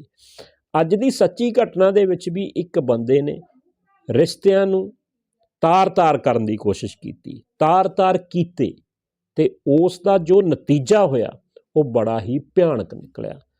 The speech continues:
ਤੇ ਫਿਰ ਉਸ ਬੰਦੇ ਨੂੰ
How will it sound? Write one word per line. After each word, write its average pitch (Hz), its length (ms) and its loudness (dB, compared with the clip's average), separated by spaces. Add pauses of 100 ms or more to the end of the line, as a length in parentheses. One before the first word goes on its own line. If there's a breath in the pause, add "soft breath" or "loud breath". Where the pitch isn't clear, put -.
(520)
ਤੇ 113 100 0
ਫਿਰ 175 440 2 (960)
ਉਸ 233 220 2
ਬੰਦੇ 139 440 2
ਨੂੰ 156 300 -4